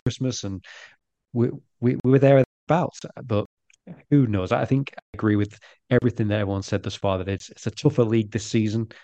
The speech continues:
There's some good sides in there. I think top six would be very ambitious.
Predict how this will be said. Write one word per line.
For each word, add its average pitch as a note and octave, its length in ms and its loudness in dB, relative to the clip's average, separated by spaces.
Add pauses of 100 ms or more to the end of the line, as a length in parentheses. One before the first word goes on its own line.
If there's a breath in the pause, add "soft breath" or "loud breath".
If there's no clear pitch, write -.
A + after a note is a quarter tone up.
There's - 120 -14
some G#2+ 120 -4
good A2+ 200 0
sides G#2 340 0
in G#2 180 -2
there. G#2 200 0
I - 640 -16
think A#2 200 -6
top - 240 -8
six - 340 -8
would G2+ 140 -4
be G#2+ 100 -4
very G2 400 -2
ambitious. F#2 680 -8